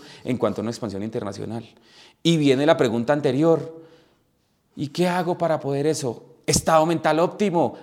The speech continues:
hacerme responsable y pensar en lo que quiero, no en lo que necesito. ¿De acuerdo?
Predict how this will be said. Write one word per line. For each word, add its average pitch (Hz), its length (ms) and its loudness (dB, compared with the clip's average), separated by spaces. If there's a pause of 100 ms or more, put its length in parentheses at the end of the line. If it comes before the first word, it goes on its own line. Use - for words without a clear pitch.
hacerme 170 520 4
responsable 190 1700 6 (680)
y 214 140 4 (120)
pensar 214 840 6
en 175 240 0
lo 151 180 0
que 117 180 -10
quiero, 143 340 -8
no 117 100 -8
en 117 60 -8
lo 117 80 -10
que 120 100 -8
necesito. 104 520 -12 (920)
¿De 101 80 -2
acuerdo? 143 460 4